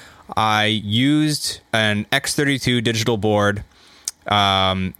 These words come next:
to run all the mic inputs. So my input list was, uh, kick drum, kick in, so, and then snare, and tom one, tom two, floor tom,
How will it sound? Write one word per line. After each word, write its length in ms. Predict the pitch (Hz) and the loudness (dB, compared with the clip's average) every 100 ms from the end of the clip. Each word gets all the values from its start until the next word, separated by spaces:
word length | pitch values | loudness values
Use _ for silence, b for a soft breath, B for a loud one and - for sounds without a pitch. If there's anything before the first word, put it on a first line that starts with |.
| - | -4
to 380 | 120 107 101 - | 0 2 0 0
run 180 | 107 113 | 0 2
all 120 | 110 | 2
the 60 | 104 | 2
mic 200 | 104 98 | 0 0
inputs. 400 | 98 - - - | -2 -4 -4 -2
So 480 | - 127 120 107 95 | -2 2 2 0 0
my 280 | 113 107 | 2 2
input 360 | - 151 160 101 | 0 -2 0 0
list 400 | 120 120 - - | 0 0 -2 -2
was, 500 | 117 101 98 - - B B B 98 | 0 2 0 -4 -8 B B B -2
uh, 420 | 92 90 87 76 - _ | 0 0 0 -4 -8 _
kick 220 | - 156 - | -6 -4 -2
drum, 320 | 160 165 180 | -2 -2 -4
kick 260 | - 156 | -4 -2
in, 300 | 135 120 185 - _ B B B B - | 0 0 -2 -6 _ B B B B -6
so, 480 | - 117 104 104 - - | 0 2 2 0 -4 -4
and 140 | 113 | -2
then 140 | 110 107 | 0 -2
snare, 560 | - 127 120 127 151 - _ _ _ - | -2 0 2 2 -2 -10 _ _ _ -6
and 240 | 113 110 | -2 -2
tom 260 | - 123 127 | 0 0 2
one, 280 | 123 120 120 | 0 0 -2
tom 320 | 131 120 120 | -2 0 -2
two, 420 | - 120 113 123 - | 0 0 0 -2 -6
floor 360 | - 135 127 123 | -6 0 0 0
tom, 420 | 120 107 110 | 0 0 -2